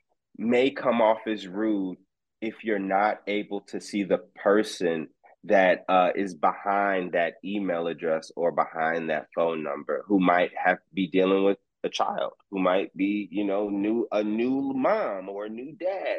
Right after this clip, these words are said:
you know? So being able to add that human element in and not necessarily take everything personal is a big thing that I think that people starting anything should, um, should always bring to the table. Because again, you know, we aren't just,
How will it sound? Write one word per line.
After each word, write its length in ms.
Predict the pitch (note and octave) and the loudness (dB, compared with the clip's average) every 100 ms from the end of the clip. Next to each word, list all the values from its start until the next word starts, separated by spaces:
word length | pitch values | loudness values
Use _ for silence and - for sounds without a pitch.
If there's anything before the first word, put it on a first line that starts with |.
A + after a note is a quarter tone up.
| - | -6
you 180 | G#2+ G#2 | -6 -4
know? 200 | G#2 G2+ | -4 -6
So 340 | - F#2+ F2+ _ _ - | -6 -6 -6 _ _ 2
being 240 | D3+ D3 | 4 6
able 240 | C#3+ C3 | 6 4
to 100 | A#2 - | 0 2
add 220 | A#2 A#2+ - | 2 2 0
that 180 | A#2 A2 | -4 -2
human 240 | B2 A2+ G2 | -6 -4 -4
element 520 | G#2+ A2+ A2 A2 G#2+ | -4 -2 -2 -2 -2
in 240 | G#2+ G#2 | -2 -4
and 160 | D2+ G#2+ | -4 0
not 240 | B2 G2 | 0 0
necessarily 520 | A2+ - G#2 A2 G#2 | -4 -6 -6 -4 -4
take 280 | F#2+ G2+ F#2 | -4 -6 -4
everything 400 | G2 G2+ - F2+ - | -6 -6 -6 -8 0
personal 540 | A2+ A2+ B2 A#2 A2+ - _ _ - G2+ | 0 0 -2 0 0 -2 _ _ -6 0
is 360 | G#2+ G2+ - - | 2 0 -6 -8
a 260 | G2 F2+ D#2+ _ _ _ G#2+ | -6 -6 -8 _ _ _ 0
big 500 | G#2+ A2 G#2 E2 - | 4 4 2 -2 -4
thing 260 | G#2+ F#2+ F2+ | -2 0 0
that 120 | E2+ | 0
I 120 | F2 - | 0 -2
think 240 | F#2+ F#2 - | -4 -2 -2
that 200 | F2 - | -4 -2
people 240 | G2+ F#2 | -8 -8
starting 480 | F2+ - E2+ E2+ D#2+ | -8 0 0 0 -2
anything 520 | E2 F2+ - F2 E2+ | -4 -4 -4 -4 -4
should, 280 | - F2+ D#2 | -4 -4 -2
um, 420 | - D#2+ D#2+ D#2+ | 0 0 0 -2
should 200 | - G2+ | -4 2
always 240 | F2+ F2 D#2+ | 4 4 0
bring 200 | E2+ D#2+ | -6 -6
to 80 | - | -10
the 100 | D2+ | -14
table. 480 | - D2+ D2 D2 C#2+ _ _ - | -8 -6 -6 -8 -14 _ _ -10
Because 300 | F#2+ G2 E2+ | -2 0 0
again, 440 | D#2+ F2 E2 D#2 - | 0 0 0 0 -4
you 180 | F2+ F#2 | 0 2
know, 180 | E2 D2 | 4 4
we 200 | F#2+ G#2 | 4 6
aren't 260 | G2+ F2 | 6 2
just, 440 | - F#2+ F#2+ - | 2 4 2 0